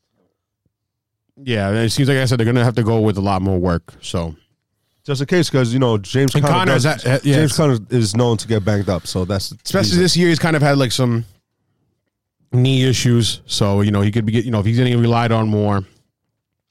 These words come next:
Speaker 1: this definitely, uh, hurts the value of, uh, Juju Smith-Schuster and Vance McDonald. Vance McDonald, who has not been performing well anyways,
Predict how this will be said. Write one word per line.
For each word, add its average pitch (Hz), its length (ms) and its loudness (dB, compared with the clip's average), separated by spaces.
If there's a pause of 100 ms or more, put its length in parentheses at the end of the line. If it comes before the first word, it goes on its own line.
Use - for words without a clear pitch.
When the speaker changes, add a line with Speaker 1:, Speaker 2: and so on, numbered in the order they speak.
(180)
Speaker 1:
this 165 300 2
definitely, 143 580 2
uh, 113 240 0
hurts 120 300 0
the 110 100 -2
value 110 540 0
of, 92 360 -2
uh, 87 480 -2
Juju 104 380 -2
Smith-Schuster 101 580 -2
and 90 80 -2
Vance 92 240 -4
McDonald. 87 460 -4
Vance 110 220 0
McDonald, 104 360 -2
who 98 60 0
has 92 120 0
not 95 140 -2
been 90 140 -8
performing 90 320 -4
well 87 180 -6
anyways, 80 520 -8